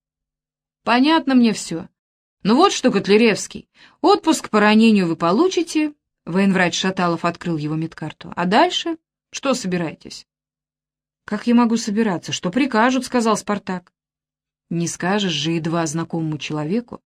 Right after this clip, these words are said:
да еще и старшему по званию, хоть пусть он и трижды был знаком с твоим отцом, что на фронт, на эту бойню больше возвращаться не хочет. "Приказы во многом основываются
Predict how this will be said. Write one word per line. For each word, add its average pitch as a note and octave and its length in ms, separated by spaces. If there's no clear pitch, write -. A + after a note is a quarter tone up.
да D#3+ 100
еще E3+ 200
и E3 40
старшему F3 480
по D3+ 160
званию, E3+ 500
хоть - 260
пусть - 240
он F#3 140
и F3+ 60
трижды B3+ 400
был A#3+ 180
знаком A3+ 380
с G#3+ 100
твоим F#3+ 260
отцом, F3+ 400
что - 200
на A#3 160
фронт, B3+ 460
на G3 160
эту G3+ 160
бойню F#3 460
больше F3+ 340
возвращаться D3+ 640
не D#3+ 100
хочет. - 420
"Приказы G#3 560
во G#3 140
многом G#3 360
основываются F#3+ 960